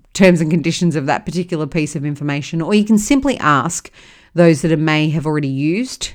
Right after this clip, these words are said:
this information in their business, if you know other business owners that are using the same platform. And you can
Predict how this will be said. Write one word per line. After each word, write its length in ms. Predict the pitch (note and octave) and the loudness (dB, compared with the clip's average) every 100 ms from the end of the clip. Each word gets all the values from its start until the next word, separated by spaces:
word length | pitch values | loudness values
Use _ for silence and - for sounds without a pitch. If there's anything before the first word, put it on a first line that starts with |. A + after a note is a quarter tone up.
| - | -4
this 180 | A3+ - | -2 4
information 540 | A#3+ A#3 A#3 G#3+ A3 | 2 4 2 2 2
in 40 | A3 | 2
their 120 | G#3+ | 4
business, 400 | G3+ G#3 A#3+ G3+ | 2 2 2 0
if 80 | F3 | 0
you 80 | |
know 140 | E3 D#3 | 2 2
other 160 | C#3 | 0
business 360 | B2+ D3 E3 - | -2 -2 -2 -2
owners 300 | E3+ F3 E3+ | -2 -2 -2
that 120 | D#3 | -4
are 40 | C#3 | -4
using 400 | C3+ D3+ D#3 D3 | -2 -2 -2 -4
the 60 | |
same 240 | C3+ C3 C3 | -2 -4 -4
platform. 600 | - - - A#3+ D4 C#4+ - _ - - - - | -4 -4 -4 -6 -4 -8 -18 _ -20 -20 -20 -2
And 320 | D4+ D#4+ C4 B3+ | 4 4 4 0
you 120 | G#3 | -2
can 320 | A#3 G#3+ | 0 0